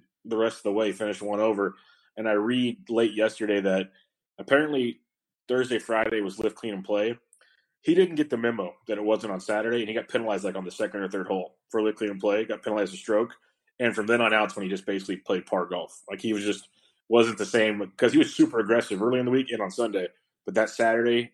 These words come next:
like, the, the guy quoted it, like, I think Teeter said it or someone close to Teeter said, he basically just went brain dead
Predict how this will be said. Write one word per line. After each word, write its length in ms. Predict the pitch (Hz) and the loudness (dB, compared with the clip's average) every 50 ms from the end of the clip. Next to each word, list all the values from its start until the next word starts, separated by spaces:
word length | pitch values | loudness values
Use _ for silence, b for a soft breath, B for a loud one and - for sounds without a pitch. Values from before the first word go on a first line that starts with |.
| _ - | _ -4
like, 240 | 117 110 95 - | -2 -2 -2 0
the, 140 | - 110 101 | -2 -2 -2
the 140 | 101 104 107 | 0 -4 0
guy 160 | 98 120 117 | 0 0 0
quoted 360 | 113 - - 117 113 113 107 104 | 0 2 4 4 4 4 2 0
it, 100 | 104 - - _ _ _ - | -2 -2 -6 _ _ _ -8
like, 160 | 101 98 95 | -6 -4 -2
I 80 | 104 107 | -2 -2
think 180 | 120 120 104 - _ _ _ _ _ _ | -2 -2 -4 -10 _ _ _ _ _ _
Teeter 280 | - - 151 156 156 147 | 0 2 4 4 4 2
said 220 | 147 - 143 143 | 2 0 2 2
it 100 | 143 135 | 2 2
or 80 | 113 98 | 0 -2
someone 300 | - - 120 123 117 98 | -2 -4 -4 -4 -4 0
close 240 | 98 120 120 117 120 | 2 2 2 2 0
to 60 | - | -6
Teeter 240 | - - 110 107 101 | -8 -4 -4 -4 -4
said, 320 | - - 107 101 95 95 b b b b b b b b | -2 0 0 0 0 -2 b b b b b b b b
he 80 | _ 123 | _ 0
basically 320 | 113 123 120 113 - - | 2 2 2 2 2 -2
just 100 | 107 - | -2 -2
went 140 | 113 101 95 | -2 -8 -4
brain 240 | 95 107 104 101 95 | 0 0 0 0 0
dead 180 | 95 92 90 | -4 -4 -4